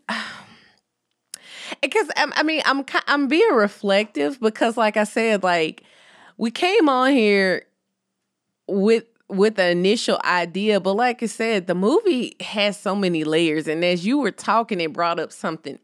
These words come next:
else. And then just when you was talking again, it brought up something else too, but I ain't gonna say it yet. Um, but yeah, it's just like this,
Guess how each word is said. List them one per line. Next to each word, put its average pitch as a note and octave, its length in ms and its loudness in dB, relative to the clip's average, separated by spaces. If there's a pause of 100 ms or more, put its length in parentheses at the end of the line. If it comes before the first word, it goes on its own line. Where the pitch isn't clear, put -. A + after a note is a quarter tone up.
else. F3 540 -2 (460)
And E3 160 -2
then F3 400 0 (140)
just F#3+ 240 -2
when F#3 120 0
you F#3 80 -2
was E3+ 120 -4
talking F3+ 240 -2
again, F3 200 -4
it E3 80 -4
brought D#3 200 0
up E3 80 -2
something D#3+ 260 -4
else D#3 160 -4
too, D#3 300 -4
but C#3 280 -4 (100)
I F#3 100 -2
ain't F3 120 -2
gonna D#3 100 -6
say D3 240 -2
it A2 80 -10
yet. C#3 220 -6 (520)
Um, F#3 460 0 (200)
but C4+ 400 -2
yeah, A#3+ 360 0
it's A3+ 140 -2
just D4+ 280 -2
like B3 300 -2
this, A3 460 0